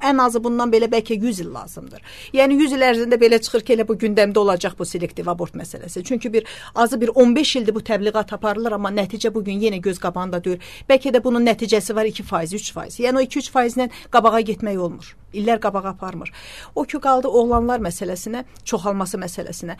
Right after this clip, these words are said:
Məsələn, mənim qızımla, e, bir sinifdə oxuyur, iyirmi uşaqdır, on beş oğlandır, beş qızdır. Bütün siniflər hamısı o cürdür. Olanların sayının artdığı, yəni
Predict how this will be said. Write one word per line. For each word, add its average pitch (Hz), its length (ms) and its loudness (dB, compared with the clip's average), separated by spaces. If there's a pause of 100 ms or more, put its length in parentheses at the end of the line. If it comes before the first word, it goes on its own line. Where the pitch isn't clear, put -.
(300)
Məsələn, 208 320 -4
mənim 240 260 -4
qızımla, 214 420 -2 (120)
e, 196 140 -4 (100)
bir 226 80 -2
sinifdə 190 380 -8
oxuyur, 185 520 -4 (240)
iyirmi 214 220 0
uşaqdır, 185 480 -8
on 208 160 -4
beş 240 180 -4
oğlandır, 208 360 -6
beş 175 180 -8
qızdır. - 360 -14 (240)
Bütün 247 200 -2
siniflər 214 400 -4
hamısı 196 240 -6
o 170 100 -8
cürdür. 160 380 -14
Olanların 220 480 0
sayının 202 380 -4
artdığı, 202 200 -8
yəni 190 240 -2